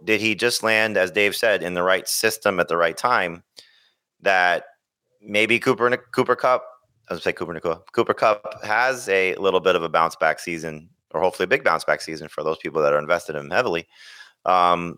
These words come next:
because he's healthy, and that takes away from, from Puka. Does the,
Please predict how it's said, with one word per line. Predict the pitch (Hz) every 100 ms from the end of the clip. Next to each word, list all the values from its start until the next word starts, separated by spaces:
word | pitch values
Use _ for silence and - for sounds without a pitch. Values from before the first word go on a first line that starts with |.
| _
because | - - 90
he's | 92
healthy, | 107 - 71 - -
and | 85
that | 87 87
takes | 104 -
away | 92 90
from, | - 82 76 73
from | - 78
Puka. | 76 73 65 67 _
Does | 87 85 82 82
the, | 87 85 85 82